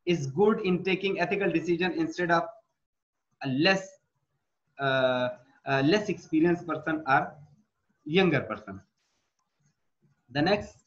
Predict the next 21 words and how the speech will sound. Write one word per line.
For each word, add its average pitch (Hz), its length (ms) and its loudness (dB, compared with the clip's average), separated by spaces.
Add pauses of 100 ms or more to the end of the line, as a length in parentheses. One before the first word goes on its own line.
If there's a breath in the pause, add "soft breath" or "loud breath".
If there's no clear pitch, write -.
(400)
point 170 240 -2
is 175 200 0
locus 151 320 0
of 143 160 0
control. 113 340 -4 (2250)
Locus, 240 460 -2
locus 208 360 0
of 226 180 -2
control 214 440 -2
means 202 500 2 (1040)
the 170 80 2
mentality 214 580 4
of 151 220 2
the, 160 80 2
uh, - 1300 -8
uh, 147 320 2 (100)
uh, 156 220 6
of 151 160 -2
the 175 80 -2
manager, 139 600 4 (3250)
where 208 520 6